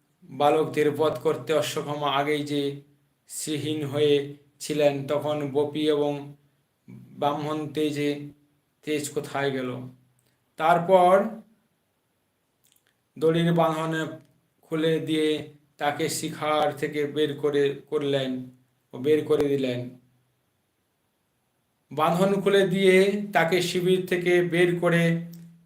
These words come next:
দিয়ে তিনি কি করলেন না, মস্তমুন্ডন,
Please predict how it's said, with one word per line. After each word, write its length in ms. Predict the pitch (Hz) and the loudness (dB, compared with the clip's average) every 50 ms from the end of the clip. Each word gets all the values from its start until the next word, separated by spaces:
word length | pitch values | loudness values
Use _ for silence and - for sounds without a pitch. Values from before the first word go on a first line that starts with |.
| _ _ _ _ 139 | _ _ _ _ -12
দিয়ে 340 | 135 151 170 170 175 170 170 | -6 -2 0 2 2 2 0
তিনি 200 | 175 175 165 165 | 0 0 0 0
কি 180 | 170 175 170 | 0 -2 -2
করলেন 380 | - 175 165 165 165 165 165 160 | 0 2 2 4 6 6 4 4
না, 100 | 160 151 | 2 0
মস্তমুন্ডন, 960 | 151 156 165 165 165 - - 175 165 170 165 160 165 160 160 160 160 160 165 | -2 -2 -2 -2 -2 -2 -2 -2 0 0 0 0 0 -2 -2 0 0 0 -2